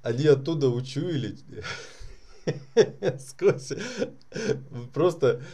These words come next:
вот, вот через такую дверь, м, э, ну, точно можно учуять трупный запах.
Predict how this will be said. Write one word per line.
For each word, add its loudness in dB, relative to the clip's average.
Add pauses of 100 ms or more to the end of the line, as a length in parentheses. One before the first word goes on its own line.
(240)
вот, 0 (380)
вот 0
через 2
такую 2
дверь, 4
м, -4
э, -10 (120)
ну, 0
точно 2
можно -2
учуять -4
трупный -8
запах. -4